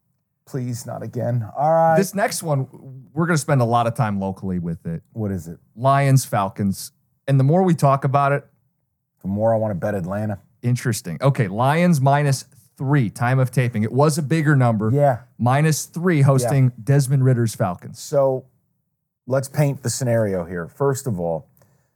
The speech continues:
Speaker 1: locally here in Detroit, I, I laugh because people are just shitting all over Desmond Ritter. Now, I do understand to a point,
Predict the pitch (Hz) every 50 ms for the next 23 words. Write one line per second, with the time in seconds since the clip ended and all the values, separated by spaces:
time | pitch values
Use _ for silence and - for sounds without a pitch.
0 | _ _ _ _ _ _ _ _ _ - 107 120 127 147 147 - 175 165 160 156
1 | 147 143 139 135 127 117 117 101 - - 113 104 98 92 92 87 _ - 95 98
2 | - 107 110 104 - 117 110 - - 113 107 101 104 101 95 92 87 - - -
3 | - 104 95 - 107 92 - - 131 117 117 113 110 110 98 90 98 92 - -
4 | - 131 120 113 110 107 107 101 101 101 101 98 87 92 90 78 98 95 90 82
5 | - 95 90 87 85 87 80 76 76 82 95 98 101 104 113 113 107 - - 170
6 | 190 185 185 165 139 127 113 - - 123 117 113 104 101 95 87 - - - 92
7 | 90 - 131